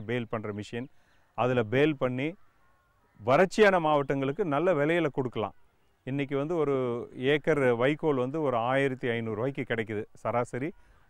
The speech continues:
ஒரு ரூபா அளவுக்கு வைக்கோலை சேமிச்சு வச்சு ஆடி மாசத்துல பற்றாக்குறை வரும்போது பக்கத்து மாவட்டத்துக்கு வந்து நமது தீவன பற்றாக்குறை மாவட்டங்களுக்கு இது கொடுக்கலாம்.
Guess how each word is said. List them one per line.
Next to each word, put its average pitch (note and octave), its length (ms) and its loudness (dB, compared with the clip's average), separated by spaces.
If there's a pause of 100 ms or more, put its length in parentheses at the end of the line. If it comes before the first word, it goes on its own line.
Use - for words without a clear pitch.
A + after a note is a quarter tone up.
ஒரு C3+ 220 4
ரூபா D3 220 6 (280)
அளவுக்கு C3 440 -2
வைக்கோலை A#2+ 480 -2
சேமிச்சு A2 320 -6
வச்சு F#2+ 260 -6 (840)
ஆடி F#3 420 6
மாசத்துல F3 560 0
பற்றாக்குறை D3 520 2
வரும்போது A2+ 500 -2 (560)
பக்கத்து G#3+ 400 2
மாவட்டத்துக்கு C3+ 640 0
வந்து A#2+ 220 -4 (300)
நமது A#2 380 -4 (120)
தீவன D#3 280 -2
பற்றாக்குறை C3 560 -2
மாவட்டங்களுக்கு G#2 640 -6
இது A2 100 -6
கொடுக்கலாம். F#2+ 420 -8